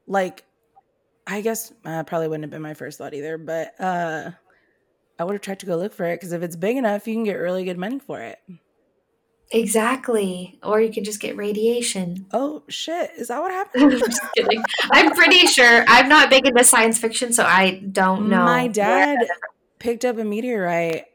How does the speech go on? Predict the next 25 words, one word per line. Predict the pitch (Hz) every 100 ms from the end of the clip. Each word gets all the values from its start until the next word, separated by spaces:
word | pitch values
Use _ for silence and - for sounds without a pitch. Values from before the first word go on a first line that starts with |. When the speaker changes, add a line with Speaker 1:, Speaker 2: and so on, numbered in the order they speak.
| _ _ _ -
Speaker 1:
on | 185
the | 190
side | 180 185
of | 190
the | 175
road, | 185 185 165 156 _ -
and | 165 165 165 165 156 _
we | 160 170 196 190
all | 165 196
carried | 190 180 175
it | 170
around | 165 170 180 170
like | 156 -
nothing. | 180 277 269
<laughs> | - - - _ - 1017 - - 906 _ - - 440 - - -
Speaker 2:
For | - 262 262
Speaker 1:
That, | 220
Speaker 2:
real? | 220 233 262 294 339
Speaker 1:
yeah, | 349
and | 330 226
that | 214 -
thing | - 240 302 262
weighed, | 202 220 269 240
like, | 208 190 190 -
a | 196